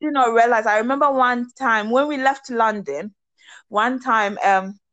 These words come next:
he said to me, "You've kind of built a wall around you." And I was thinking, "What is he on about?"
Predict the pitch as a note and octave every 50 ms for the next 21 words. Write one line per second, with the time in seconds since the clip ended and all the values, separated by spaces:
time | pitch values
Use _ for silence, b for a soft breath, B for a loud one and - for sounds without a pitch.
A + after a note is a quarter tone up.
0 | _ _ - B3+ A#3+ - C4 B3 A3 - - C4 A3+ A3 G#3+ G#3 G3 G#3+ G#3+ G#3
1 | A#3 A#3 G3+ F#3+ - _ - D#4+ D4 C4+ A#3+ A3 G#3 F#3+ B3+ C4 B3+ B3+ - -
2 | G3 G3 G#3+ A#3+ B3 B3 A#3 G#3+ G3+ G#3 A#3 C4+ D4 D4 C4 G3+ G3+ B B B
3 | B B - C4 C#4 C#4+ - - F#4 D#4+ - C#4+ C4+ C4+ D4+ F4 - - - -
4 | _ - D#4 D#4+ D#4 - - - F#3 G3 G3 F#3 F3+ G3 G3 F#3+ - -